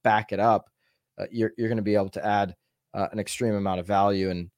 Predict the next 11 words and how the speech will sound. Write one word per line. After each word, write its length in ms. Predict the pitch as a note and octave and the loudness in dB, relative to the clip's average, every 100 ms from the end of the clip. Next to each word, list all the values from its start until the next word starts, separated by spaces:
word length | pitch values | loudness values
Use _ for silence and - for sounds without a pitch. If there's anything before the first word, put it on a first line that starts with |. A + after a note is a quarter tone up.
| _ _ _ | _ _ _
and 120 | G2 | -6
it's 140 | F#2 - | -6 0
really 220 | A2 F#2+ | 2 2
important 420 | F2+ G#2+ G2 F2+ | 0 2 2 0
to, 140 | G2+ F2+ | -6 -8
to 220 | - G2+ F2 | -6 -6 -2
what 200 | G2+ - | -2 2
buyers 460 | G2+ F#2+ F2+ E2+ - | 4 4 2 -4 -2
want 240 | F#2+ F#2+ | 0 0
right 180 | E2 E2+ | -4 -8
now. 240 | D2+ C2 | -10 -12